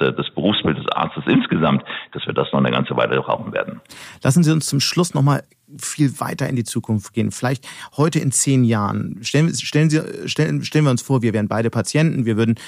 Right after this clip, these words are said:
Speaker 2: äh, vielleicht ins Krankenhaus gehen oder uns irgendwie behandeln lassen. Wie sieht dann unsere Realität aus? Wie wird Technologie dann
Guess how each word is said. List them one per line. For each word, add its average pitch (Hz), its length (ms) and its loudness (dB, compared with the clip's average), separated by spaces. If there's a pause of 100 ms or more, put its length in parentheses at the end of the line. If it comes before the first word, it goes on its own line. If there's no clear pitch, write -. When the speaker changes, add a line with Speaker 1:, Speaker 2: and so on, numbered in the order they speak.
(240)
Speaker 2:
äh, 110 160 0
vielleicht 110 260 0
ins 107 120 -2
Krankenhaus 143 500 2
gehen 123 160 4
oder 107 140 2
uns 107 120 2
irgendwie 135 220 2
behandeln 139 580 2
lassen. - 560 -4 (320)
Wie 147 200 0
sieht 156 200 0
dann 143 160 0
unsere 139 360 2
Realität 120 540 0
aus? 101 200 -4
Wie 139 160 4
wird - 140 0
Technologie 131 680 2
dann 143 280 4